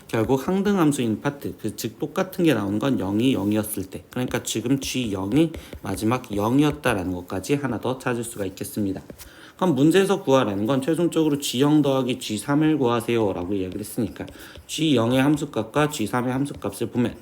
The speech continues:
얘는 영이고 지삼의 함수값은 사였으니까 더해진 값은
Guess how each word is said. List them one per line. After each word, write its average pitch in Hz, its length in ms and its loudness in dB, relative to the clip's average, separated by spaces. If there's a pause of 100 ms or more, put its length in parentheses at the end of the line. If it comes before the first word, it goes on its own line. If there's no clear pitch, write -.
얘는 104 300 -2
영이고 107 400 0 (360)
지삼의 143 380 2
함수값은 127 560 -2
사였으니까 139 760 -2
더해진 101 360 -2
값은 143 420 -2